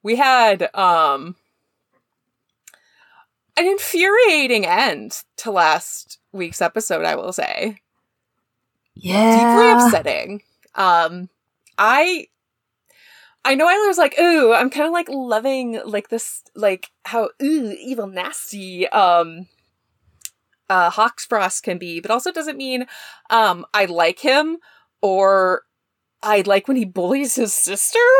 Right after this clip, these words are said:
Speaker 1: <laughs> Not a fan of that. Like, I know all siblings,
Speaker 2: Yeah.
Speaker 1: all siblings, like, have stuff. Like, we, you know, fight. We have disagreements. We, you know, some folks have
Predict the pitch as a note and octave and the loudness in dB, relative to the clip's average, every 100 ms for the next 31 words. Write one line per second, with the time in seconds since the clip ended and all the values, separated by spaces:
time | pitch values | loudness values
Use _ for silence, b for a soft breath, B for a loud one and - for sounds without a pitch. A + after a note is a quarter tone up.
0 | A#4+ D5 D5+ C5+ B4 - - - - _ | 4 0 -10 -16 -20 -20 -20 -20 -20 _
1 | G3+ A#3+ F4 G#4+ G4+ G4+ G4+ D#4+ G3 E3+ | -2 2 2 2 2 2 2 0 0 2
2 | C4+ A4 B4 - _ A3+ C#4 E4+ E4+ E4 | 2 2 0 -4 _ -6 0 0 0 0
3 | E4 D4+ B3 B3+ - A3 G#3+ G#3 A#3 C#4+ | 0 2 0 0 -4 -6 -4 -2 0 2
4 | D#4 D4+ C#4 G#3+ G3 A#3 A#3+ - A#3 A#3 | 4 6 6 4 2 0 0 0 0 2
5 | A#3 G#3+ B3 A#3 G#3+ G3 G#3 G#3 A3+ - | 0 -2 -4 -4 0 2 2 0 -10 -14
6 | - - A3+ G#3 G3+ A#3 G#3 G3 - G#3+ | -12 -2 0 2 2 -2 -4 -8 -8 -10
7 | G#3 G#3+ - A3+ A3 - - G3 F3 F#3+ | -8 -8 -6 -6 -6 -6 0 0 0 -2
8 | F#3+ G3+ F#3+ F#3 G3+ G#3 - F3+ F3 F3+ | -4 -4 -6 -6 -8 -10 -8 -10 -8 -8
9 | F#3 G3 - G3 F#3+ F#3 F3 F3+ F#3+ F#3+ | -10 -14 -14 -14 -12 -8 -8 -8 -10 -6
10 | G3 F#3+ F#3+ F#3 | -6 -4 -6 -6